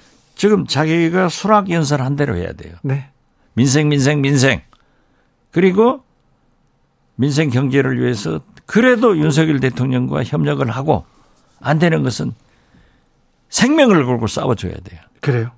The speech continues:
Speaker 1: 그렇죠. 야당이 싸우기 위해서 있는 건데,
Speaker 2: 네.
Speaker 1: 반대하기 위해서 있는 건데,
Speaker 2: 네.
Speaker 1: 잘못되는 것은 잡아야죠.
Speaker 2: 그렇습니까?
Speaker 1: 네.
Speaker 2: 아, 그러면 올해는,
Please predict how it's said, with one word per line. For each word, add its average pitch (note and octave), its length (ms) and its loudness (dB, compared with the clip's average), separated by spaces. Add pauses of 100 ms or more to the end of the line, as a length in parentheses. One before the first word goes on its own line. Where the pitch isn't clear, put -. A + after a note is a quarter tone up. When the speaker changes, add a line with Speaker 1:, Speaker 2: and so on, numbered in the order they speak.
(120)
Speaker 1:
그렇죠. A#2 340 0 (240)
야당이 G3 460 2
싸우기 A#3+ 400 -2
위해서 D3+ 240 2
있는 A#2 220 -2
건데, - 340 -12
Speaker 2:
네. C#3+ 340 -2
Speaker 1:
반대하기 A#3 440 2
위해서 F3 200 2
있는 A#2+ 220 -2
건데, F#2 240 -10
Speaker 2:
네. C#3 240 -4
Speaker 1:
잘못되는 A3+ 540 2
것은 A2 240 -4
잡아야죠. B2+ 500 -2 (240)
Speaker 2:
그렇습니까? C3+ 580 -4
Speaker 1:
네. F#2+ 140 -8 (800)
Speaker 2:
아, F#3 600 0
그러면 F3 640 0 (760)
올해는, D3 920 4